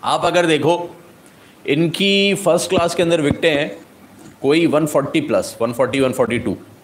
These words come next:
और list A game में कोई फ़ोर्टी थ्री wickets हैं। इन्होंने, आपको अगर मैं बताऊं, रोमारियो शेफर्ड, अभी आपने उसकी inning देख ली होगी।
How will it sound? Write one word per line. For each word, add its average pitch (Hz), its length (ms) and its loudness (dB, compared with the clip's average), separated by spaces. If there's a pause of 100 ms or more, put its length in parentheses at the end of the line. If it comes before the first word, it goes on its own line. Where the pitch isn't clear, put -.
(680)
और 107 120 2
list 165 400 -2
A 185 160 4
game 180 180 2
में 175 140 0
कोई 180 120 0
फ़ोर्टी 147 280 0
थ्री 127 220 -2
wickets 110 340 -4
हैं। 95 80 -6 (1000)
इन्होंने, 196 920 2
आपको 147 360 0
अगर 139 220 4 (140)
मैं 131 160 0
बताऊं, 101 540 0 (720)
रोमारियो 147 500 2
शेफर्ड, 170 380 2
अभी 156 160 2
आपने 147 220 2
उसकी 147 220 -2
inning 135 200 0
देख 120 200 -2
ली 92 80 -2
होगी। 80 220 -6